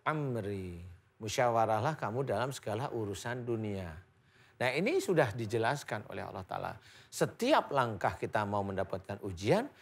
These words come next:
ya harus kita selesaikan dengan cara-cara yang baik dan benar menurut syariat.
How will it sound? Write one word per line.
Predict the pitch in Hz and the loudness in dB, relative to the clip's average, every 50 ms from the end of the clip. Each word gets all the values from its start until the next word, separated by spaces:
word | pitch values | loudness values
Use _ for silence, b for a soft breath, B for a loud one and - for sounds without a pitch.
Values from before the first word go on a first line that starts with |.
| B B | B B
ya | B 104 104 95 104 | B -4 0 0 2
harus | 113 139 139 | 2 0 0
kita | - - 117 - 107 | -2 -4 -4 -4 -4
selesaikan | 95 - - 95 85 76 - - 87 - - 170 185 160 120 | -4 -4 -6 -8 -8 -8 -8 -10 -4 -2 -2 0 0 -2 -4
dengan | 104 104 104 95 | -4 -4 -6 -6
cara-cara | 87 - 95 90 92 92 82 - 95 85 82 95 113 120 120 | -6 -6 -6 -6 -6 -8 -10 -10 -10 -8 -4 -2 -2 0 2
yang | 120 135 151 180 190 185 B B B B B - 92 | 4 4 4 4 2 -4 B B B B B 0 2
baik | 95 98 123 120 | 2 2 2 4
dan | 123 143 147 143 139 | 2 2 2 2 2
benar | 175 196 202 202 175 131 113 | 2 4 6 6 6 4 2
menurut | 107 101 101 113 110 - | -2 -2 -2 -2 -2 -2
syariat. | - - 131 147 156 - - 104 98 | -2 -2 -2 -2 -4 -6 -6 -8 -8